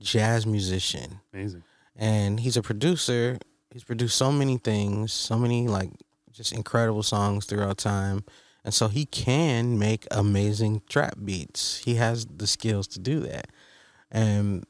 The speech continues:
Speaker 1: but the problem was that he can also make, like, incredible jazz pieces. And so when I went in there, he did what, what,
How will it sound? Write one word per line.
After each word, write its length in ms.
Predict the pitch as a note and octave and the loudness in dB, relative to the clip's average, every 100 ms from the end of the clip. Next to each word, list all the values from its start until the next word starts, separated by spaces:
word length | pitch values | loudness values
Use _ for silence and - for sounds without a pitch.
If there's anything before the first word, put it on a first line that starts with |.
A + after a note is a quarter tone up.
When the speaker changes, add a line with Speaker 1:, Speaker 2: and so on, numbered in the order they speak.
| _ | _
Speaker 1:
but 280 | G#2 A2 G#2 G#2+ | -6 -2 -2 -4
the 80 | |
problem 420 | F#2+ C#3+ D#3+ D3+ B2+ | 0 2 2 2 2
was 220 | A#2+ A2+ | 0 0
that 140 | A2+ | 0
he 100 | A#2+ | -2
can 160 | - G#2+ | 0 2
also 300 | A2+ A2 A2+ | 2 2 2
make, 200 | A2+ G#2+ | 2 2
like, 160 | G#2 | 2
incredible 540 | G2+ G#2+ B2 A2+ A2 G2+ | 0 0 0 2 2 0
jazz 720 | G2 A#2+ C#3 C#3 C#3+ - - _ _ | 2 2 4 2 0 -4 -12 _ _
pieces. 680 | - G#2 F2+ F2+ - A#2 - - - - - - - | -2 0 0 -2 -4 -8 -10 -14 -20 -20 -20 -20 -2
And 120 | A2+ | 0
so 140 | - A2+ | 2 4
when 100 | A2+ | 4
I 80 | A2+ | 4
went 180 | B2 | 2
in 120 | E3 F3 | 2 2
there, 240 | C#3 C3+ | 2 2
he 160 | C#3+ D#3+ | 2 0
did 260 | C3+ D3 | 2 2
what, 200 | C#3+ D3 | 2 0
what, 380 | G#2 B2+ C3 C3+ | -2 -4 0 0